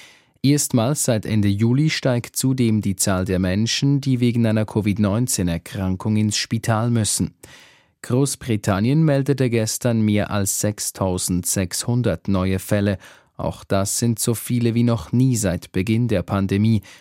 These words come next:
wobei im Frühling noch weniger Tests gemacht wurden.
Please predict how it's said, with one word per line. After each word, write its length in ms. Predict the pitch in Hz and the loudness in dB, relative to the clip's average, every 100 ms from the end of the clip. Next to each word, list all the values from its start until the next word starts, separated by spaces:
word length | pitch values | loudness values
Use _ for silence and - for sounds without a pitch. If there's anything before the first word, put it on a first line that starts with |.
| _ - | _ -8
wobei 380 | 87 98 95 127 | -2 0 0 -2
im 340 | - 139 127 | 0 0 0
Frühling 720 | - 107 117 120 127 127 127 | -4 -6 -2 0 0 0 -2
noch 420 | 127 127 - - 95 | 0 -2 -2 -8 -2
weniger 440 | 92 87 90 123 | 0 0 0 -2
Tests 580 | - 98 - - - - | 0 -2 -2 -4 -4 -2
gemacht 460 | 92 78 - - 104 | -2 -2 -4 -8 -2
wurden. 320 | 95 95 | -2 -2